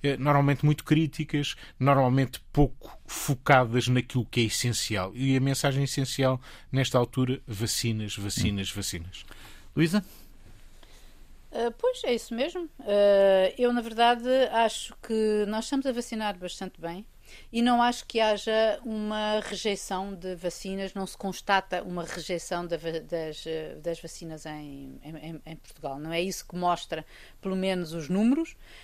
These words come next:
Speaker 3: E estamos a vacinar como nunca. E ainda ontem foram cento e vinte e uma mil, anteontem foram ce-, foram cento e trinta mil, no dia anterior foram cento e dezasseis mil. Estamos no topo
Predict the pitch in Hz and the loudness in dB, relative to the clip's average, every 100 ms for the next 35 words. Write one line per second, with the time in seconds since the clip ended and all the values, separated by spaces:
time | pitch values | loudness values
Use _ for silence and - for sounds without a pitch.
0 | - 196 - 202 190 180 180 - 180 175 | -12 -8 0 0 0 -4 -4 -4 -4 -4
1 | - 175 175 196 247 294 269 190 170 165 | -4 -6 -4 -2 -2 -2 -4 -4 -4 0
2 | 160 170 165 160 - 165 160 156 170 165 | 0 0 -2 -8 -6 -6 -6 -8 -10 -10
3 | 156 160 - 165 160 156 160 208 262 214 | -12 -12 -12 -10 -10 -8 -4 0 0 0
4 | 185 170 175 165 160 - 165 160 - 165 | -4 0 0 0 -6 -4 -4 -4 -10 -14
5 | 151 - - 170 160 - 175 - 175 170 | -14 -16 -4 -4 -2 -4 -6 -8 -12 -8
6 | 165 170 214 285 311 - - 196 196 196 | -6 -4 -2 -2 -4 -10 -8 -6 -2 -4
7 | - 175 190 170 185 165 165 208 190 170 | -4 0 2 2 0 -2 -2 -2 -2 -8
8 | 170 170 180 170 202 240 294 - - - | -6 -4 -2 -2 0 0 0 -4 -12 -2
9 | - 220 208 196 196 - 208 208 208 | 2 2 2 -2 -2 4 2 2 -10